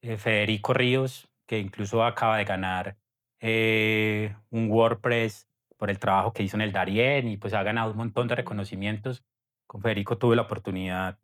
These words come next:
de, de como intercambiar en el momento del estallido social. Siempre nos acompañó un grupo de fotógrafos acá en Medellín, también como desde su conocimiento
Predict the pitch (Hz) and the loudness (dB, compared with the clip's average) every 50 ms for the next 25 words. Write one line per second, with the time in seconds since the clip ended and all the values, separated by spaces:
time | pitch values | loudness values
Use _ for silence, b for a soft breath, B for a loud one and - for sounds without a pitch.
0 | _ _ _ _ _ _ _ _ _ 113 113 113 107 107 110 110 107 107 101 101 | _ _ _ _ _ _ _ _ _ -4 -2 -2 0 0 0 0 0 0 -2 -4
1 | - 104 98 98 98 98 101 - - - - 92 92 95 107 113 123 131 123 107 | -6 -6 -6 -4 -4 -4 -6 -6 -6 -6 -8 -6 -4 -2 -2 0 0 -2 -2 -4
2 | 98 98 98 95 95 95 98 104 - 110 110 110 107 98 95 92 90 95 - - | -4 -6 -6 -6 -6 -8 -6 -6 -4 -4 -2 -2 -2 -2 -4 -4 -6 -10 -8 -6
3 | 101 101 101 104 95 104 117 113 104 95 - 113 113 127 139 131 - _ _ _ | -6 -4 -2 -2 -2 -2 -4 -4 -6 -4 -2 0 0 0 -2 -4 -10 _ _ _
4 | _ _ _ - 101 98 - - 104 107 101 98 107 98 101 - 95 - 92 98 | _ _ _ -12 -12 -8 -6 -4 -2 -2 -2 -2 -4 -4 -6 -6 -4 -4 -2 -2
5 | 98 95 92 95 110 107 104 - 113 110 107 98 101 98 95 90 90 87 - _ | -2 -4 -4 -6 -6 -4 -2 0 0 0 0 -2 -4 -4 -2 -4 -4 -6 -8 _
6 | _ _ _ _ _ _ - 117 98 - 107 107 110 101 113 104 95 - - 98 | _ _ _ _ _ _ -4 -2 0 0 0 0 0 2 0 0 0 -2 -4 -4
7 | 95 104 107 101 101 95 110 120 139 127 - 101 95 95 95 98 98 95 95 98 | -4 -2 -4 -4 -2 -4 -4 -4 -4 -4 -4 -6 -4 -4 -6 -6 -6 -8 -10 -14
8 | _ _ _ _ _ _ _ - 117 110 104 98 87 92 - - - - 104 95 | _ _ _ _ _ _ _ -8 -6 -4 -4 -2 -4 -6 -8 -8 -10 -8 -8 -6
9 | 90 - 95 92 95 113 120 127 127 123 110 - 123 117 120 117 117 117 110 104 | -6 -6 -6 -4 -2 -2 -2 -2 -2 -4 -4 -4 -4 -2 0 0 -2 -2 -4 -8